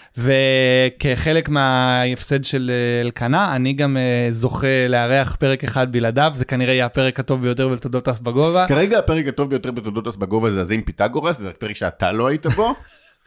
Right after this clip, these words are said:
Speaker 2: אז,
Speaker 1: ו-
Speaker 2: אה, יכול להיות שאולי זה ישתווה.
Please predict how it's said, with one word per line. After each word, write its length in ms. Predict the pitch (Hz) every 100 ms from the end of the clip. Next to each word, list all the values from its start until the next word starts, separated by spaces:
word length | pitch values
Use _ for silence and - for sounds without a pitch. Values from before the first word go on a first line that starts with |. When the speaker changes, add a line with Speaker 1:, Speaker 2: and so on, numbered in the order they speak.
| 147 151 - -
Speaker 2:
אז, 160 | 113
Speaker 1:
ו- 440 | 127 123 123 127 135
Speaker 2:
אה, 60 |
יכול 220 | 135 123 190
להיות 200 | 202 190
שאולי 280 | 165 165
זה 80 | 170
ישתווה. 380 | 175 - 165 143